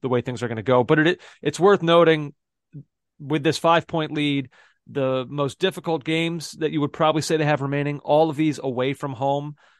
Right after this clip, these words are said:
Fulham, Liverpool, City, and Newcastle. Um, so, like, the five-point lead, that's significant. It's a cushion. They can lose a game and still be okay. Uh, but, I don't know.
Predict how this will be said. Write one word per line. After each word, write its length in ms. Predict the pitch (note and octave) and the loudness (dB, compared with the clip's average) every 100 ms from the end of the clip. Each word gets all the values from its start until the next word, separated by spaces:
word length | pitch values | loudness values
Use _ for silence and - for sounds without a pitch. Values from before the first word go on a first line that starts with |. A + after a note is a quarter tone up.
| _ | _
Fulham, 460 | - D#3 D3+ D3+ D3 | -10 -2 0 -2 -2
Liverpool, 500 | C#3 C#3 - C#3 C3 | -4 -4 -4 -4 -4
City, 360 | - C#3+ C3+ C3 | -4 -4 -2 -4
and 80 | |
Newcastle. 680 | A#2+ B2+ C#3+ B2+ B2+ C3 B2+ _ _ _ _ _ | -6 -4 0 0 0 -4 -6 _ _ _ _ _
Um, 360 | A2+ G#2+ F2+ F2 - _ _ _ _ _ _ _ - | -12 -10 -10 -14 -20 _ _ _ _ _ _ _ -10
so, 480 | - A#2+ A2+ G#2+ - _ - | 0 2 2 0 -6 _ -6
like, 220 | D3+ C3+ - | -2 -2 -2
the 280 | C3 - - _ _ | -8 -8 -12 _ _
five-point 480 | - F3 G3 - G3 | 0 4 4 2 2
lead, 300 | E3+ F#3+ E3 | 2 2 2
that's 180 | E3 F3+ | 0 0
significant. 640 | A3+ G3+ G3+ A3+ B3 B3+ - | 0 -2 -2 0 -2 -4 -10
It's 200 | - - | -8 -6
a 40 | C#3+ | -4
cushion. 560 | - F3+ - A3 A#3 - | 2 2 2 -2 -4 -6
They 120 | D3 | -4
can 160 | D3+ C#3+ | -2 2
lose 200 | D#3+ E3+ | 2 2
a 60 | |
game 240 | C#3+ E3 E3+ | 0 -2 -2
and 80 | D3 | -6
still 200 | - D#3+ | -4 -2
be 160 | D#3 | 0
okay. 460 | C#3+ - C#3+ D#3 F3+ _ _ _ _ | -2 -2 -4 -4 -6 _ _ _ _
Uh, 320 | C3 B2 A2+ - _ | -2 2 0 -2 _
but, 300 | - D#3 D3 _ _ _ _ _ | 2 4 2 _ _ _ _ _
I 120 | C#3+ | -2
don't 80 | D#3+ | 0
know. 300 | D3 C3 A2 | -2 -4 -6